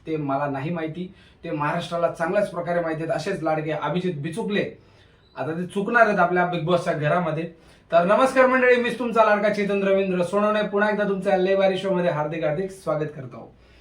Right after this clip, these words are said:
तुम्ही जर का आपल्या चॅनलला नवीन असणार तर आताच जाऊन चॅनलला सबस्क्राईब करा आणि बेल आयकॉनला नक्कीच क्लिक करा. तर मित्रांनो, काल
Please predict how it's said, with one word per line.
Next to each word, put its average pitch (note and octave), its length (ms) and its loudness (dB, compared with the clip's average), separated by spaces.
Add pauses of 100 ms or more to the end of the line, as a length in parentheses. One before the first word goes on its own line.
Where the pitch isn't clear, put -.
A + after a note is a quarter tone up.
(220)
तुम्ही A#3+ 160 2
जर C4 120 10
का B3+ 80 6
आपल्या B3+ 220 4
चॅनलला B3 320 2
नवीन A#3 240 4
असणार A3 300 4
तर G#3 60 0
आताच G3 280 0
जाऊन F#3+ 220 4
चॅनलला E3 340 0
सबस्क्राईब F3 400 -6
करा E3 200 -2
आणि C#3+ 300 -6
बेल D#3 120 -2
आयकॉनला F3 380 -2 (480)
नक्कीच E3+ 440 -6
क्लिक G3+ 320 0 (360)
करा. D3+ 200 0 (500)
तर G#3+ 60 -4
मित्रांनो, C4+ 440 4
काल A#3+ 580 4